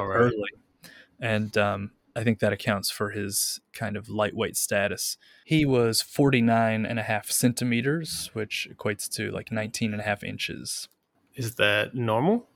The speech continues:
Speaker 2: Uh, it's within the range, I think. I don't know the exact range, but, um,
Speaker 1: Oh,
Speaker 2: he
Speaker 1: okay.
Speaker 2: was,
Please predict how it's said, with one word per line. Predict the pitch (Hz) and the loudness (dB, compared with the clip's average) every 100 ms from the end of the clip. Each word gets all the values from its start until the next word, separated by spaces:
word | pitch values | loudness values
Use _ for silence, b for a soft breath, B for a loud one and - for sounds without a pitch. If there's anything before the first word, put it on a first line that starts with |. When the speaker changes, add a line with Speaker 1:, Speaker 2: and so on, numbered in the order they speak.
| _ _ B B B B B - | _ _ B B B B B 2
Speaker 2:
Uh, | 143 151 | 4 4
it's | 151 - | 2 0
within | 156 185 165 | 4 6 6
the | |
range, | 117 110 131 160 160 135 | 6 6 4 4 2 0
I | |
think. | 127 - 170 - - | 0 -2 -2 -4 -6
I | 127 | -2
don't | 127 | 2
know | 123 | 2
the | 117 107 | 2 0
exact | 107 110 107 - | 0 -2 -2 -2
range, | 113 110 110 - | -2 0 -2 0
but, | 110 101 - 107 | 0 0 -2 -2
um, | 101 101 - | -2 -4 0
Speaker 1:
Oh, | 185 | 2
Speaker 2:
he | 127 | 4
Speaker 1:
okay. | 120 117 | 2 0
Speaker 2:
was, | 117 - - | -2 -4 -8